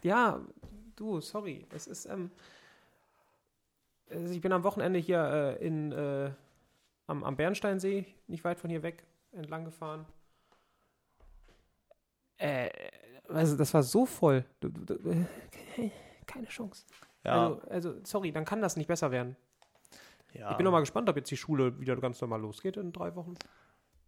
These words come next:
Speaker 2: Ja, stimmt.
Speaker 1: Äh,
Speaker 2: In
Speaker 1: zwei
Speaker 2: MacPom
Speaker 1: Wochen.
Speaker 2: geht's jetzt ja wieder los.
Speaker 1: Ja.
Speaker 2: Ist heute der erste Tag gewesen.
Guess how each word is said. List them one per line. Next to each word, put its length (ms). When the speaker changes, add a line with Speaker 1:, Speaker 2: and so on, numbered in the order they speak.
Speaker 2:
Ja, 80
stimmt. 300
Speaker 1:
Äh, 140
Speaker 2:
In 80
Speaker 1:
zwei 80
Speaker 2:
MacPom 240
Speaker 1:
Wochen. 80
Speaker 2:
geht's 160
jetzt 180
ja 140
wieder 160
los. 260
Speaker 1:
Ja. 100
Speaker 2:
Ist 220
heute 300
der 100
erste 200
Tag 220
gewesen. 340